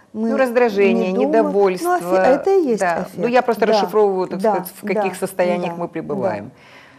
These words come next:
Speaker 2: Уставшие.
Speaker 1: Но вы так говорите,
Speaker 2: Да.
Speaker 1: токсичные послания,
Speaker 2: Вот поэтому я и расшифровываю.
Speaker 1: токсичность родителей.
Speaker 2: Да.
Speaker 1: Существуют и такие понятия. И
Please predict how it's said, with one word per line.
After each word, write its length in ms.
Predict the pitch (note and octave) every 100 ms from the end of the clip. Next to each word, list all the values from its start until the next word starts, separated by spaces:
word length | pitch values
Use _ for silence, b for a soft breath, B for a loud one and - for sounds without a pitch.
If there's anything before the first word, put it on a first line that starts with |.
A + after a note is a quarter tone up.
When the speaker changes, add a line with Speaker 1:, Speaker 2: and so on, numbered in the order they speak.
| B B -
Speaker 2:
Уставшие. 580 | D3+ F#3 G3+ C4 A3+ F3+
Speaker 1:
Но 80 | D4+
вы 120 | D#4+
так 380 | D#4 C4+ C4+ - -
говорите, 680 | A3+ G#3+ A#3+ A#3+ C4+ - D#3+
Speaker 2:
Да. 200 | - A3
Speaker 1:
токсичные 800 | G#3+ - - C#4 C#4 A3 G#3 G3
послания, 520 | - F#3 - G#3 A#3+
Speaker 2:
Вот 80 | C4
поэтому 240 | F#3+ G3+
я 160 | G3 G3
и 20 |
расшифровываю. 440 | F#3+ - G3 A#3 E3
Speaker 1:
токсичность 840 | F3+ C4+ D4+ D4 - A#3 G#3 - G3+
родителей. 920 | G3 F3+ G#3 C4+ F3 A3+ G3+ G3 F#3+
Speaker 2:
Да. 340 | F#3+ - _
Speaker 1:
Существуют 720 | - G#3+ A3 G#3 A#3 A#3+ A3+ G#3+
и 60 |
такие 480 | F#3+ G3 G3 A#3+ C4
понятия. 840 | C4 A3+ A3 G3+ F#3+ G3 G3 F#3 F#3 B B _
И 140 | -